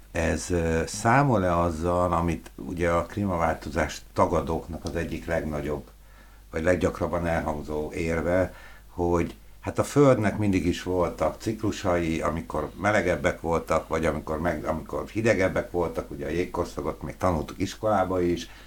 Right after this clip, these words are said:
felmelegedésről kevésbé tanultunk. Tehát, hogy a Földnek mindig is voltak évenként, száz év, vagy é-, évszázadonként, évezredenként, ilyen tízezren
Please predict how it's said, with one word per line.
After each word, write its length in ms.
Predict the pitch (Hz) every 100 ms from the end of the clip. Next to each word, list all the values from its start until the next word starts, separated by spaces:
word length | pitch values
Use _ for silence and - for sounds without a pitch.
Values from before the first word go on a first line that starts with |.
| -
felmelegedésről 800 | - 101 90 82 76 71 71 73
kevésbé 480 | - 85 98 90 87
tanultunk. 600 | 90 95 95 95 107 104
Tehát, 420 | - - - 92
hogy 80 | 107
a 40 | 101
Földnek 300 | 156 143 -
mindig 280 | 117 113
is 140 | 98 -
voltak 640 | 98 104 104 101 - - - - - -
évenként, 880 | - 110 110 104 101 - 101 92 87
száz 320 | - 92 95
év, 100 | 92
vagy 140 | 87 95
é-, 240 | 104 110
évszázadonként, 920 | 117 110 - 104 98 90 90 90 85
évezredenként, 920 | 101 98 92 92 90 92 82 90 82
ilyen 300 | 87 87 87 -
tízezren 680 | 104 87 87 90 82 82